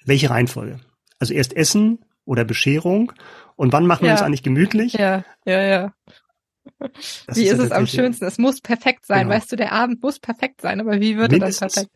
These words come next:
Speaker 1: genau, mindestens perfekt.
Speaker 2: Ja, ja. Und
Speaker 1: Hast du
Speaker 2: früher war
Speaker 1: tatsächlich
Speaker 2: mehr
Speaker 1: ein-,
Speaker 2: Lametta.
Speaker 1: das
Speaker 2: Was?
Speaker 1: sowieso? Ha-, hast du einen Lieblingsmoment?
Speaker 2: Ja, ich glaube tatsächlich, das ist diese, diese Weihnachtsszene. Also die ist es,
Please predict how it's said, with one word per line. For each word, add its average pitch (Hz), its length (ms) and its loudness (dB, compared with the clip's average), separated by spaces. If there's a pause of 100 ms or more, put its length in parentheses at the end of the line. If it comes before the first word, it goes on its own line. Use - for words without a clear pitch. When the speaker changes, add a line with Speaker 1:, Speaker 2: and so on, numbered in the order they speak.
(140)
Speaker 1:
genau, - 140 -14 (120)
mindestens 147 480 0
perfekt. 226 440 -2
Speaker 2:
Ja, 214 60 -6
ja. 196 360 -6
Und 185 120 -6
Speaker 1:
Hast - 140 -2
du 170 40 2
Speaker 2:
früher 208 100 4
war 220 60 0
Speaker 1:
tatsächlich 202 240 2
Speaker 2:
mehr 190 60 2
Speaker 1:
ein-, 190 60 0
Speaker 2:
Lametta. 185 380 -6 (540)
Speaker 1:
das 233 100 2
Speaker 2:
Was? - 100 0
Speaker 1:
sowieso? 160 420 0 (680)
Ha-, - 300 -4
hast 156 280 0
du 202 40 6
einen 170 100 6
Lieblingsmoment? 208 720 0 (880)
Speaker 2:
Ja, 196 100 4
ich - 120 -4
glaube 220 220 2
tatsächlich, 202 460 -4
das 180 160 -4
ist - 220 -12
diese, 190 260 -4
diese 185 240 -6
Weihnachtsszene. 180 800 -6 (180)
Also 202 220 0
die 196 160 0
ist 202 120 -2
es, 202 140 -2